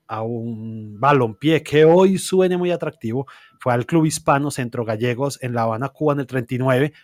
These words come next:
Hay que decir que La Habana era un hervidero en aquella época, se movía dinero, eh, podían, eh, darse el lujo, y aunque es cierto que en,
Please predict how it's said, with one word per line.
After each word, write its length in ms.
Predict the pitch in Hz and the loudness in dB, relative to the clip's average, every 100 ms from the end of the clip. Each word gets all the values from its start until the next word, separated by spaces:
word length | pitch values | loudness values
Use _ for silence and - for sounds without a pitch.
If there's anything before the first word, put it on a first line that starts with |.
| - | -14
Hay 80 | 107 | -8
que 160 | - | -2
decir 440 | 131 127 147 139 - _ _ | 0 2 2 0 -2 _ _
que 380 | - 127 120 117 _ _ _ _ _ _ 127 | -2 0 0 -2 _ _ _ _ _ _ -2
La 160 | 120 | 2
Habana 580 | 127 143 139 151 160 151 135 | 6 6 6 4 2 0 -2
era 260 | 120 127 | 0 2
un 160 | 139 143 | 4 2
hervidero 680 | 147 127 123 123 151 151 135 | 0 0 2 4 6 4 2
en 100 | 127 | -2
aquella 420 | - 113 123 113 | -6 -4 -2 0
época, 460 | 113 - 131 147 | -2 -2 -2 -2
se 120 | 127 113 | -2 -2
movía 440 | 110 127 156 139 | 0 2 4 2
dinero, 560 | 123 113 123 120 139 139 - - - | 0 -4 -4 -2 -2 -4 -12 -14 -4
eh, 340 | 117 113 110 107 | 0 0 0 -2
podían, 720 | - 120 135 170 160 160 160 139 | 0 2 4 6 6 4 0 -4
eh, 320 | 120 113 113 _ _ - | -6 -6 -8 _ _ -2
darse 300 | 135 - 147 | 0 0 0
el 80 | 143 | 4
lujo, 460 | 156 127 185 - _ - | 4 4 2 -2 _ -2
y 100 | 147 | 2
aunque 720 | 143 135 - 135 127 127 - _ - | 4 2 -2 -4 -2 -4 -8 _ -6
es 120 | 131 | -2
cierto 400 | - 170 156 170 | 2 2 2 -2
que 300 | - 139 131 | -4 -4 -4
en, 240 | - 113 | -8 -12